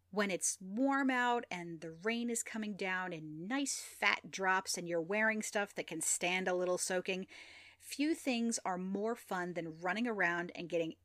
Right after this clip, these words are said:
absolutely <laughs> drenched. I've got so many fond memories of walking in the woods during rainstorms with my bestie from middle school. There's a saying that goes,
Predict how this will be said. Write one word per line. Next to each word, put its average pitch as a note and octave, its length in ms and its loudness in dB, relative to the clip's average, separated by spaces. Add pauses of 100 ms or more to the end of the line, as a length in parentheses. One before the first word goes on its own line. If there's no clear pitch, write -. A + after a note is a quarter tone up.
absolutely F3+ 1160 0
<laughs> C3 40 -18
drenched. G3 840 0 (720)
I've B3 380 2
got G#3 540 -2 (200)
so G#3+ 520 2
many G3+ 260 -2
fond E3+ 400 -4
memories E3 540 -2
of D#3+ 260 -8
walking F#3+ 480 -2
in G#3+ 100 -2
the G3 80 -2
woods E3 440 0 (140)
during G#3 440 2
rainstorms D#3+ 760 -2 (460)
with G3 200 -2
my G3+ 120 0
bestie F3 560 0
from E3 500 -2 (340)
middle E3+ 260 -2
school. - 440 -6 (640)
There's G#3 480 2
a - 60 -2
saying C4+ 560 2
that A3+ 180 -4
goes, F#3 560 -2